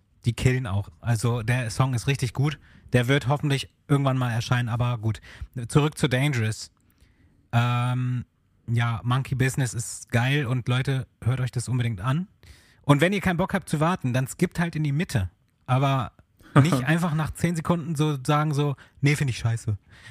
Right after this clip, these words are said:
Speaker 1: Ähm, naja.
Speaker 2: Nein, also bei,
Speaker 1: <laughs>
Speaker 2: bei Personen, die diesen
Speaker 1: Heute bin
Speaker 2: Podcast
Speaker 1: ich aggro.
Speaker 2: hören, die
Speaker 1: Entschuldigung.
Speaker 2: Ja,
Speaker 1: Ich hab
Speaker 2: ich,
Speaker 1: Kopfschmerzen ohne
Speaker 2: ich,
Speaker 1: Ende grad. Das ist <laughs> ein bisschen nervig.
Speaker 2: Ich,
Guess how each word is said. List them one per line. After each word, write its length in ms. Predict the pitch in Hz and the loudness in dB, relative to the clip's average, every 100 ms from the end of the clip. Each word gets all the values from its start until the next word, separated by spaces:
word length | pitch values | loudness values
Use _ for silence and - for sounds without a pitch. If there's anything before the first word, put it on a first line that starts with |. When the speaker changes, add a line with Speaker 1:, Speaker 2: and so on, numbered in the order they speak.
| - | -8
Speaker 1:
Ähm, 380 | 110 113 110 104 - | 0 0 0 -6 -4
naja. 160 | 113 98 | -2 2
Speaker 2:
Nein, 320 | 104 110 123 | 2 2 0
also 240 | 147 139 143 | -2 0 2
bei, 320 | 139 131 127 123 | 4 2 0 0
Speaker 1:
<laughs> 60 | 127 | 2
Speaker 2:
bei 120 | 123 | 4
Personen, 600 | 139 131 123 151 156 143 | 2 2 2 0 0 2
die 120 | 139 | 2
diesen 300 | 147 135 127 | 2 0 4
Speaker 1:
Heute 200 | 143 180 | 6 6
bin 80 | 139 | 4
Speaker 2:
Podcast 60 | 139 | 2
Speaker 1:
ich 60 | - 123 | 4 4
aggro. 120 | 127 | 4
Speaker 2:
hören, 300 | 127 131 127 | 2 -2 -4
die 100 | - - - - - | -10 -12 -14 -14 -6
Speaker 1:
Entschuldigung. 360 | - 107 95 | 2 2 4
Speaker 2:
Ja, 280 | 113 120 127 | 2 2 2
Speaker 1:
Ich 80 | 135 | 2
hab 80 | - | 4
Speaker 2:
ich, 60 | |
Speaker 1:
Kopfschmerzen 500 | 170 - 139 127 139 | 2 2 0 2 2
ohne 100 | 139 | 2
Speaker 2:
ich, 60 | 120 | 2
Speaker 1:
Ende 220 | 127 110 | 0 -2
grad. 260 | 101 104 113 | -4 -4 -4
Das 100 | 117 | -4
ist 220 | - - | 0 2
<laughs> 0 | |
ein 220 | 139 120 - - - - | 2 2 -2 -14 -18 -6
bisschen 220 | - 107 | 2 2
nervig. 300 | 104 107 - | 2 -2 0
Speaker 2:
Ich, 160 | 156 | 4